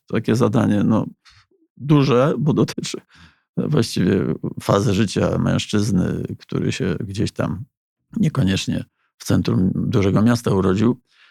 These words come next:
Także ta praca u podstaw polega na tym, moim zdaniem, żeby dać alternatywę. Fajnie jest, jeżeli są jeszcze inne możliwości, jest to trudne. A z drugiej strony uważam, że trzeba zniechęcać.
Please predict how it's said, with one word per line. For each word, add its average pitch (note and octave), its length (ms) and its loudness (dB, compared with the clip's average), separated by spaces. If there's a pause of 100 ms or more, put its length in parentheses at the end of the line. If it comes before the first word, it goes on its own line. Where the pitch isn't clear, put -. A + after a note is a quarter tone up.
(180)
Także A2 400 2 (180)
ta A2+ 120 0
praca B2 280 2
u G#2+ 60 2
podstaw A2 360 0
polega A2 300 0
na G#2+ 140 2
tym, G#2+ 180 0
moim G#2 180 2
zdaniem, G2+ 300 0
żeby G2+ 320 0 (160)
dać A#2+ 260 0
alternatywę. F#2+ 840 0 (180)
Fajnie G2+ 280 2
jest, F#2 240 0
jeżeli G2 260 -2
są G#2 120 -2
jeszcze G2 220 -2
inne F#2+ 180 0
możliwości, F#2+ 640 -2
jest - 160 -4
to - 80 -2
trudne. A2 520 0
A G#2+ 100 -2
z A#2+ 60 -2
drugiej C#3+ 260 4
strony B2 260 2
uważam, A2+ 260 2
że G#2 60 0
trzeba G#2 220 0
zniechęcać. F#2+ 840 -2